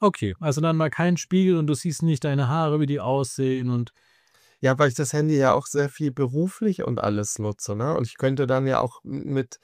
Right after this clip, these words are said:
Speaker 2: Familie, Freunde, ich könnte ja gar kein
Speaker 1: Aber du würdest nicht sehen, wie zum Beispiel jetzt, gestern, nee, vorgestern war Montag und es hing dir immer noch der Wimpernkleber auf den Wimpern.
Speaker 2: Mhm.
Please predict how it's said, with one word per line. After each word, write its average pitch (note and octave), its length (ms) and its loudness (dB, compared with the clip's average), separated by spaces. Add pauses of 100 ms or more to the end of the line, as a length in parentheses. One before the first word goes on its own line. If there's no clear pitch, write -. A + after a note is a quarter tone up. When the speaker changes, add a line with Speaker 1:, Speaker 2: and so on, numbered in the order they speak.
(200)
Speaker 2:
Familie, E3 680 2
Freunde, E3 560 0
ich C3 160 -8
könnte D3 220 2
ja C#3+ 80 0
gar C3+ 140 -4
kein A#2 220 -6
Speaker 1:
Aber F3 220 6
du C#3+ 100 8
würdest C#3 360 6
nicht G#2+ 340 -2
sehen, C#3 300 2
wie D#3+ 100 -2
zum C#3 160 -2
Beispiel B2 340 0
jetzt, A#2+ 360 -2 (100)
gestern, C#3 460 0
nee, C3 120 -2
vorgestern C3+ 680 -2
war B2 100 0
Montag A#2 640 0 (560)
und C#3+ 200 -2
es D3+ 160 -6
hing B2+ 160 0
dir B2 180 -2
immer A#3 300 2
noch B2+ 160 -2
der B2 320 -2
Wimpernkleber A#2+ 880 -2
auf A2+ 160 -8
den G#2+ 240 -2
Wimpern. C#3+ 420 -2
Speaker 2:
Mhm. B2 280 -6